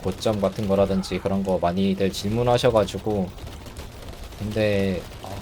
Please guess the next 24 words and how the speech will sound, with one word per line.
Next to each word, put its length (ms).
세팅이 680
조금 340
더 120
잘 240
나온 920
상태로 640
영상을 360
다시 240
찍는 280
게 120
좋지 260
않나 440
싶어서 640
더 100
좋은 380
세팅으로 840
찍었다는 680
점, 160
어, 100
생각을 340
해주시면 420
좋을 280
것 120
같아요. 540